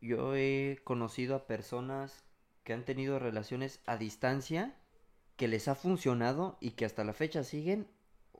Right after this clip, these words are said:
y llevan años, o personas que todo lo contrario, que intentaron una relación a distancia y ahí murió todo. Pero, por ejemplo, las personas que conozco que tuvieron relación a distancia, que actualmente siguen,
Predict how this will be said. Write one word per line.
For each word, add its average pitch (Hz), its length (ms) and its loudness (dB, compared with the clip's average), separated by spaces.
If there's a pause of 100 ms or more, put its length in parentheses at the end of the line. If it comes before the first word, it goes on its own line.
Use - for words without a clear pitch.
(340)
y 101 220 -4
llevan 131 300 4
años, 170 360 2 (400)
o 110 280 2
personas 147 600 -2 (540)
que 107 140 -2
todo 104 160 2
lo 104 100 4
contrario, 135 500 2 (840)
que 117 80 -4
intentaron 110 460 0
una 151 100 0
relación 143 340 -2
a 143 60 0
distancia 131 600 -2
y 104 100 -2
ahí 104 180 2
murió 117 300 2
todo. 160 340 0 (580)
Pero, 131 180 6
por 127 120 6
ejemplo, 127 580 2
las 113 180 -2
personas 165 480 -2
que 131 120 -2
conozco 120 600 -2
que 110 140 0
tuvieron 135 340 0
relación 131 440 -4
a 156 60 -2
distancia, 135 720 -4 (1120)
que 113 80 -2
actualmente 143 520 0
siguen, 151 420 -2